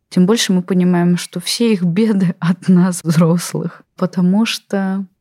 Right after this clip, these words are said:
мы умеем вот создать орел трагичности, боли, мучений, терпения какого-то,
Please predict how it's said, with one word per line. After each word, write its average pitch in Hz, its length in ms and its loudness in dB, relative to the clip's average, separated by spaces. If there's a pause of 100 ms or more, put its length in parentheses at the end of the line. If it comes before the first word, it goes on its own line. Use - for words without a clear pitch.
(160)
мы 202 200 4
умеем 185 460 2
вот 151 200 -6
создать 156 460 -4
орел 160 420 0
трагичности, 185 1120 -4 (340)
боли, 156 640 0 (100)
мучений, 170 920 0
терпения 170 760 -4
какого-то, 170 600 -8